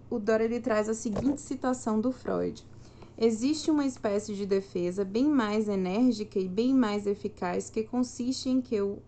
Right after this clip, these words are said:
o eu rejeite a representação insuportável, ao mesmo tempo que seu afeto,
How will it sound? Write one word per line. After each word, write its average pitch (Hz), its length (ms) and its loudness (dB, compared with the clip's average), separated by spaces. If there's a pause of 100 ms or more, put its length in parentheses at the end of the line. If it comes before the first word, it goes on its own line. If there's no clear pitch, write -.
o 196 120 2
eu 226 160 4
rejeite 220 840 0 (460)
a 214 80 -2
representação 226 1000 0
insuportável, 226 1120 -2 (420)
ao 233 160 4
mesmo 277 460 2
tempo 226 400 -2
que 226 160 0
seu 220 240 -2
afeto, 185 720 -4